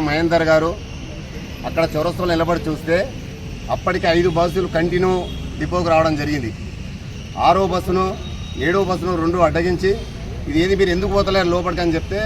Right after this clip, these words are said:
ఒక ముసలామతోడు గొడవ జరుగుతుంటే మహేందర్ అక్కడ పోయి, "ఎందుకు పోతలేవనంటే నిర్లక్ష్యం డ్రైవరు, రెండు కిలోమీటర్ కట్ చేసుకుంటే నాకు కట్ అయిపోతుంది, నేను పోను లోపలికి" అని చెప్పి నిర్లక్ష్యం వహించి మహేందర్ మీద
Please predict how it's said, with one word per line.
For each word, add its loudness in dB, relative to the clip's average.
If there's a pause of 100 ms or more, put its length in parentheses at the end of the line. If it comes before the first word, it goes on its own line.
(120)
ఒక -2
ముసలామతోడు 2
గొడవ 6 (100)
జరుగుతుంటే 2 (640)
మహేందర్ 2
అక్కడ 0 (100)
పోయి, 0 (100)
"ఎందుకు 0
పోతలేవనంటే 4 (760)
నిర్లక్ష్యం 4 (100)
డ్రైవరు, 6 (880)
రెండు 2
కిలోమీటర్ 2
కట్ 0
చేసుకుంటే 0 (100)
నాకు 4
కట్ 2
అయిపోతుంది, 4
నేను 4
పోను 4 (100)
లోపలికి" 2
అని 2
చెప్పి 0
నిర్లక్ష్యం 2 (340)
వహించి 0 (580)
మహేందర్ 2
మీద 4